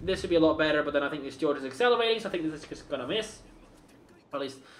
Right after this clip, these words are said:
be, uh, reasonably ineffective. He turned around, so, uh, there you go. Didn't really achieve much. Looks like we're shooting the next. Normally, if you wanna keep situation awareness, don't, don't do the scroll wheel sh-,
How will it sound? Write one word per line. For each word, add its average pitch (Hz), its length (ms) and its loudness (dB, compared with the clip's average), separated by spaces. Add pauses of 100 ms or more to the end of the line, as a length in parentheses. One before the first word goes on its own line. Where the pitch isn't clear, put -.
(180)
be, 135 300 4
uh, 127 60 6
reasonably 135 420 -2
ineffective. 165 640 2
He 240 80 0
turned 262 240 6
around, 160 340 4
so, 131 400 2
uh, 120 180 0 (120)
there 135 80 -4
you 123 160 -2
go. 165 380 2 (320)
Didn't 165 240 2
really 143 260 2
achieve 127 340 -4
much. 139 340 0
Looks 220 140 -2
like 185 80 0
we're 165 80 2
shooting 156 240 2
the 135 80 -4
next. 139 220 -4 (420)
Normally, 349 600 6
if 247 180 4
you 349 80 8
wanna 339 180 6
keep 285 220 2
situation 214 560 2
awareness, 160 640 6
don't, - 440 2
don't 233 220 6
do 190 80 2
the 156 80 2
scroll 139 340 4
wheel 117 320 0
sh-, - 140 -18